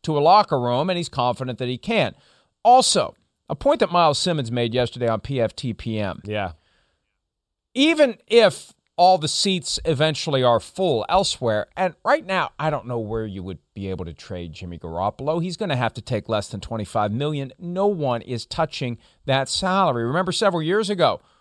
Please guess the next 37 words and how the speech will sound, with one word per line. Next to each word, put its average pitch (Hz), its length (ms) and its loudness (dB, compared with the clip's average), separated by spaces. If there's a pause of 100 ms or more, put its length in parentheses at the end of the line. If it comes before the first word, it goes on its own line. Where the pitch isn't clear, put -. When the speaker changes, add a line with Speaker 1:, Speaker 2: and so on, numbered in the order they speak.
(720)
Speaker 1:
forty-niners 170 520 0
Broncos 180 560 2
talking 151 320 2
about 156 180 2
a 156 40 -4
Colin 170 300 -2
Kaepernick 190 500 0
trade. - 280 -2
Speaker 2:
Sure. 151 160 2
Speaker 1:
What 151 60 4
did 151 80 -8
the 160 60 -6
Broncos 165 460 2
want 175 220 2
Kaepernick 170 460 0
to 170 80 -6
do? 214 220 -2
Reduce 139 480 -2
Speaker 2:
Yeah, 101 60 -2
Speaker 1:
his 107 80 0
Speaker 2:
that's 110 120 0
Speaker 1:
salary. 185 440 4
Speaker 2:
right. 113 80 -8
Speaker 1:
That 156 220 2
would 202 160 0
be 196 120 -2
part 196 320 2
of 180 80 -4
any 175 180 0
transaction 175 760 0
now. 107 180 2
But 185 440 4 (440)
through 135 120 -14
the 131 40 -10
passage 156 460 -6
of 196 120 -6
time, 185 380 0